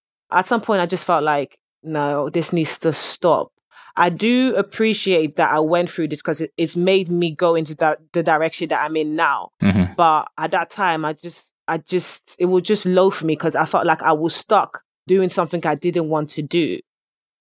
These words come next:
Speaker 1: And then one day I woke up and then I thought about,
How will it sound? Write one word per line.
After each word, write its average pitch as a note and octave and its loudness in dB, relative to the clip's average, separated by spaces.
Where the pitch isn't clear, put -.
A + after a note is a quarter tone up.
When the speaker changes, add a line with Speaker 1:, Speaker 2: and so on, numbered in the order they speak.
Speaker 1:
And D#3 2
then D3+ 2
one G#3+ 4
day E3 2
I D3 2
woke F3+ 0
up E3+ 0
and D#3+ -2
then D#3 0
I E3+ 2
thought G#3 -2
about, D#3 -4